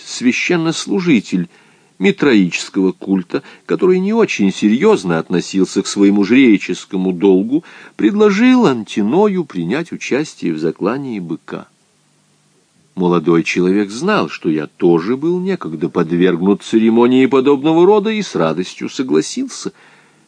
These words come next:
Я не счел нужным противиться этой прихоти,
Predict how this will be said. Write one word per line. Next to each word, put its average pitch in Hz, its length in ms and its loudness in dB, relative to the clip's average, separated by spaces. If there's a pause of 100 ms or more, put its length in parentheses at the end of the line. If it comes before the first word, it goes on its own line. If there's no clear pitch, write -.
Я 95 160 0
не 110 120 4
счел 104 540 2
нужным 147 460 -8 (420)
противиться 170 680 0
этой 76 200 -6
прихоти, 87 600 -6